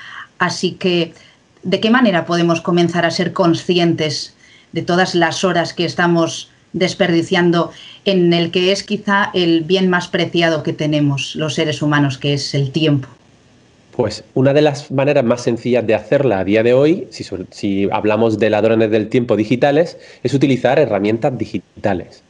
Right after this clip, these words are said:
Speaker 2: Eh, para ello existen distintos software, distintas plataformas que nos permiten registrar el tiempo que dedicamos a la navegación. Eh, por ejemplo, eh, algunas de ellas,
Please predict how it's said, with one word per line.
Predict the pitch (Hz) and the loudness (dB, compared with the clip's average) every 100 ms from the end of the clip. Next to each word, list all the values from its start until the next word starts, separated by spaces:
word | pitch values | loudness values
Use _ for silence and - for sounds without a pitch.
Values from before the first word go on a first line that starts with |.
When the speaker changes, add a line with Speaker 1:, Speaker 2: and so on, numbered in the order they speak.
| - - - - | -20 -20 -20 -4
Speaker 2:
Eh, | 131 113 | 0 0
para | 110 101 | 2 0
ello | 107 113 | 2 2
existen | 127 113 - - 107 101 95 | 0 -2 -8 -4 0 0 0
distintos | 101 - 107 104 | -2 -4 -2 -2
software, | - 160 156 185 | 0 0 2 2
distintas | 135 - 98 98 | 0 -4 -6 -2
plataformas | 110 120 - 160 160 180 170 | -2 -2 0 0 0 -2 -2
que | 127 | -2
nos | 127 | 0
permiten | 143 135 143 160 156 | 0 0 0 0 0
registrar | 127 120 107 - 117 135 - _ _ - | -2 -4 -4 0 0 0 -6 _ _ -2
el | 123 117 | -2 2
tiempo | 165 139 147 | 0 2 2
que | 113 | 2
dedicamos | 101 104 117 139 139 | 2 2 0 0 0
a | |
la | 120 | 0
navegación. | 98 92 92 87 - 160 107 - - - _ - | 0 -2 -2 -2 0 0 0 -8 -20 -20 _ -4
Eh, | 110 101 | -2 -2
por | 104 | -2
ejemplo, | - 117 110 95 98 - | -2 -2 0 -2 -2 -6
eh, | 107 98 95 95 95 | -4 0 0 2 0
algunas | 98 110 117 | 2 2 2
de | 113 | 2
ellas, | 156 117 - | 2 0 -2